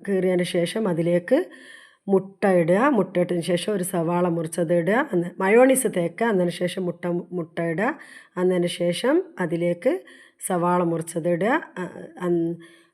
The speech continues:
അപ്പോൾ നിങ്ങൾ എൻ്റെ ചാനൽ കാണി-, ഇഷ്ടപ്പെട്ടാൽ അത് ലൈക്ക് ചെയ്യുക, ഷെയർ ചെയ്യുക, കമൻറ്റ് ചെയ്യുക, സബ്സ്ക്രൈബ് ചെയ്യുക. ഷെയർ ചെയ്യാനും കമൻറ്റ് ചെയ്യാനൊന്നും മറക്കല്ലേ നിങ്ങൾ. ഒരുപാട് ആൾക്കാരുണ്ട് ഇതേപോലെ കം-, പിന്നെ സബ്സ്ക്രൈബ് ചെയ്യാണ്ട്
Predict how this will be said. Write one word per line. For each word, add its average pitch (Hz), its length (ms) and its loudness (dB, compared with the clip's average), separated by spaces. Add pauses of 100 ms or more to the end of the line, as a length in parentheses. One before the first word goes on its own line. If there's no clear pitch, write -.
(120)
അപ്പോൾ 254 260 2 (300)
നിങ്ങൾ 196 260 0
എൻ്റെ 185 160 0 (140)
ചാനൽ 175 300 -2 (240)
കാണി-, 175 300 -2 (140)
ഇഷ്ടപ്പെട്ടാൽ 175 960 -6 (320)
അത് 165 100 -6 (120)
ലൈക്ക് 170 260 -4
ചെയ്യുക, 180 360 -2
ഷെയർ 170 340 -2
ചെയ്യുക, 175 280 -4
കമൻറ്റ് 170 380 -4
ചെയ്യുക, 180 260 -4
സബ്സ്ക്രൈബ് 170 520 -6
ചെയ്യുക. 175 200 -4 (440)
ഷെയർ 175 280 -4
ചെയ്യാനും 180 320 2
കമൻറ്റ് 175 300 0
ചെയ്യാനൊന്നും 175 400 0
മറക്കല്ലേ 170 520 0 (160)
നിങ്ങൾ. 180 240 2 (640)
ഒരുപാട് 190 540 4
ആൾക്കാരുണ്ട് 214 640 2
ഇതേപോലെ 196 480 0 (240)
കം-, 180 240 0 (140)
പിന്നെ 180 260 2 (200)
സബ്സ്ക്രൈബ് 196 480 -2 (100)
ചെയ്യാണ്ട് 175 320 -2